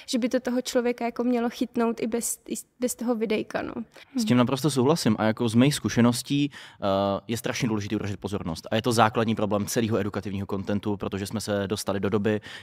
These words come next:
Speaker 2: kde míra udržení pozornosti u mladé generace, u generace Z, u lidí, kteří jsou dneska středoškoláci, tak je extrémně, extrémně malá. Největší problém, když jsem se hodně bavil s, eh, budoucíma maturantama, tak to, co nejčastěji opakuju jako to, čeho se nejvíc bojí u maturity,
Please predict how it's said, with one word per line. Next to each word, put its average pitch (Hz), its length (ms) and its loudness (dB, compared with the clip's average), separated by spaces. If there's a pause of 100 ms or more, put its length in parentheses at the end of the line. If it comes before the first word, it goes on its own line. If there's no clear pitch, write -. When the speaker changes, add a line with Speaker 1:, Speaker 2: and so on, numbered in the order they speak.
Speaker 2:
kde 98 120 -4
míra 101 200 0
udržení 101 680 2
pozornosti 101 720 -2 (340)
u 95 360 2 (160)
mladé 104 260 2
generace, 104 400 0
u 95 40 -2
generace 98 340 0
Z, 98 240 -2
u 92 220 -4
lidí, 95 160 -4
kteří 95 220 -6
jsou 98 120 -6
dneska 95 240 -2
středoškoláci, 95 720 -2 (340)
tak - 200 -4
je 95 380 0 (160)
extrémně, 101 520 -2
extrémně 95 340 -6
malá. 90 280 -2 (220)
Největší 113 360 0
problém, 113 300 2
když 107 100 -2
jsem 110 100 -4
se 107 120 -10
hodně 104 200 -2
bavil 95 300 -2 (280)
s, 95 140 -6
eh, 107 40 2 (500)
budoucíma 107 500 -2
maturantama, 117 600 -2 (220)
tak - 140 -8
to, 113 100 -8
co 123 100 -4
nejčastěji 107 400 -2
opakuju 104 320 -2
jako 101 160 -4
to, 104 120 -8
čeho 104 180 -8
se 107 100 -8
nejvíc 104 280 -4
bojí 110 200 4
u 90 40 -2
maturity, 104 560 -2